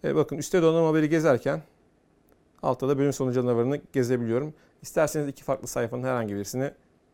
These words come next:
biraz daha küçültebilir, diğerini daha büyük tutabilirsiniz ya da kendi istekleriniz doğrultusunda o sayfaları özelleştirebilirsiniz. Görebileceğiniz üzere yağ gibi akıyor. Tabii ki tarayıcının kendisine has bazı özellikleri var.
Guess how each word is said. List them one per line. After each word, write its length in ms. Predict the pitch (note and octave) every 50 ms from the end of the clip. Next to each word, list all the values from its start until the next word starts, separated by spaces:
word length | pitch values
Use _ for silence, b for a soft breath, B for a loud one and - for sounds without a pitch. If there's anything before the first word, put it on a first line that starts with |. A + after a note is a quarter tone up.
| _ -
biraz 220 | B2+ A#2 A2 G#2+
daha 160 | A2+ G#2+ G#2+
küçültebilir, 580 | - - - - - - A#2 G#2+ G#2+ A2+ C#3 C#3 - _ _
diğerini 260 | - A#2+ A2 A2 A2
daha 180 | G#2+ A2 G#2+ G2+
büyük 120 | G2+ G2+
tutabilirsiniz 520 | - _ - A2 G2 G2+ G2+ - C#3 C3 A#2
ya 100 | A2+ G#2+
da 160 | G#2+ G#2+ - - _ _ _ _ _ _ _ _ _ _ _ _ _ _ _ _ _ _ _ _ _ _ _ _ _ _ _ _
kendi 180 | - C#3 B2 A#2+
istekleriniz 380 | A2 - B2+ - A2+ A2 G#2
doğrultusunda 280 | G#2 G#2 G2 - - D3
o 40 | C3+
sayfaları 380 | - - G#2+ G#2 G#2+ A#2 A#2+
özelleştirebilirsiniz. 1080 | A#2 A2 A#2 A#2 A2+ A2 - - B2 A2+ A2 A2 A2 G#2 - - B2 D3+ D#3 - - - _ _ _ _ _ _ _ _ _ _ _ _ _ _ _ _ _ _ _ _ _ _ _ _ _ _ _ _ _ _ _ -
Görebileceğiniz 380 | B2+ G#2 G2 G2 F#2+ G2 F#2+
üzere 180 | F#2+ G#2+ A2+ B2
yağ 200 | B2 B2 A2+ G2+
gibi 220 | G2 G#2 G#2+ A#2
akıyor. 360 | A#2 A2 - - A#2 A#2+ C#3+ D3+ b b b b b b _
Tabii 260 | - F3 E3+ D#3+ C#3+
ki 100 | - -
tarayıcının 440 | D3+ - D3+ D#3 D3+ C#3 C3+ D3+ D#3
kendisine 380 | D3 - C#3+ C#3 C3+ - - C#3+
has 160 | C3+ - -
bazı 240 | C#3 C3 B2+ B2 B2
özellikleri 440 | A#2+ B2+ B2+ A#2+ B2+ - C3+ C3+
var. 180 | B2+ C3 C#3 -